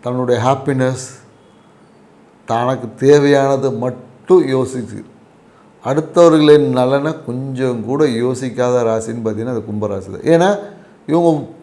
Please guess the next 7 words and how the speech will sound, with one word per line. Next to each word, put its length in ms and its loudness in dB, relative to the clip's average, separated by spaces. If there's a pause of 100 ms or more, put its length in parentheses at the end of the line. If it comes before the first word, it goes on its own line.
(160)
காலபுருஷத்துக்கு 640 4 (100)
பதினோராவது 500 6
இடம்னோடனே 560 2
இவங்க 260 2
வாழ்க்கையை 480 6 (600)
அனுபவிக்கிறதுக்காக 760 2
பிறந்திருக்காங்க. 560 -4